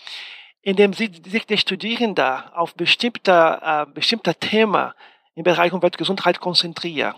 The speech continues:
Zum Beispiel in der Gruppe arbeitet das Thema, äh, Klima und Hitze, also die Auswirkung der Hitze auf menschliche Gesundheit. Eine andere Gruppe arbeitet mit dem Thema, ähm, äh, Klimawandel und, äh,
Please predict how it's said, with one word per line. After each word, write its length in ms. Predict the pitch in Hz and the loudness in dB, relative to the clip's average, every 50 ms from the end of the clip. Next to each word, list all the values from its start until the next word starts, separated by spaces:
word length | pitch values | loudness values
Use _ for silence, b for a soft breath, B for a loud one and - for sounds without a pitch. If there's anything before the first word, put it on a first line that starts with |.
| - | -10
Zum 160 | - - 165 | -10 -6 0
Beispiel 360 | 151 156 160 156 - - 160 156 | 2 2 2 2 0 -2 -4 -4
in 40 | |
der 100 | 160 160 | -4 -4
Gruppe 500 | 160 - 160 214 247 247 - - 240 226 | -4 -4 -2 -2 -2 -2 2 0 0 2
arbeitet 260 | - 180 - 190 185 180 | 2 0 0 0 0 0
das 160 | 170 - - | -4 -4 -4
Thema, 500 | - 180 175 170 170 165 160 160 160 135 - - _ | -4 -4 -2 0 0 2 2 2 0 -4 -12 -18 _
äh, 140 | - 143 143 | -8 -8 -8
Klima 360 | - - 165 175 165 160 156 | -8 -8 -8 -8 -6 -6 -8
und 320 | 156 - - 143 127 127 151 | -8 -8 -10 -12 -12 -12 -10
Hitze, 520 | - - 233 277 - - - 269 277 320 - B B B B B B B | -2 0 0 0 0 2 4 4 4 2 0 B B B B B B B
also 160 | - - - | -4 -2 2
die 80 | - 170 | 2 2
Auswirkung 400 | 156 - - 170 156 - 170 156 | 2 2 -2 -4 -4 -4 -8 -10
der 100 | 156 139 | -8 -8
Hitze 400 | - 185 185 - - - 147 139 | -8 -12 -12 -10 -6 -4 -4 -4
auf 180 | 139 - - | -4 -6 -10
menschliche 360 | 151 156 151 - - - - | -10 -6 -6 -6 -6 -8 -14
Gesundheit. 840 | 135 123 - 247 269 247 - - 226 226 220 214 214 214 214 - - B B B B B B B B B B B | -8 0 0 2 2 2 0 0 4 4 6 6 6 4 2 -2 -10 B B B B B B B B B B B
Eine 160 | B 165 165 | B 0 2
andere 320 | - 196 202 190 175 170 170 | 2 2 2 4 4 4 4
Gruppe 280 | - 170 175 170 175 | 2 -2 -2 -2 -2
arbeitet 280 | 170 - 165 165 - 165 | 0 2 2 0 0 -4
mit 120 | 170 160 | -8 -6
dem 160 | 165 160 160 | -6 -6 -6
Thema, 600 | - 165 160 156 151 147 147 147 147 147 147 - _ _ | -6 -4 -4 -2 0 0 0 0 0 -2 -4 -6 _ _
ähm, 760 | - 151 143 139 139 143 139 143 143 147 - - 101 _ _ _ - | -4 -2 -2 -2 -2 -4 -8 -10 -12 -18 -20 -20 -20 _ _ _ -10
äh, 160 | - 147 143 | -8 -8 -6
Klimawandel 760 | - - 165 190 180 170 160 147 165 165 165 151 156 156 156 | -6 -4 -2 -2 0 0 0 0 2 0 2 2 0 -2 -2
und, 540 | - - 156 147 147 147 147 143 - - - - | -4 -6 -8 -8 -8 -12 -16 -18 -18 -18 -14 -12
äh, 420 | - 143 143 139 139 139 135 131 | -10 -10 -8 -8 -10 -10 -12 -16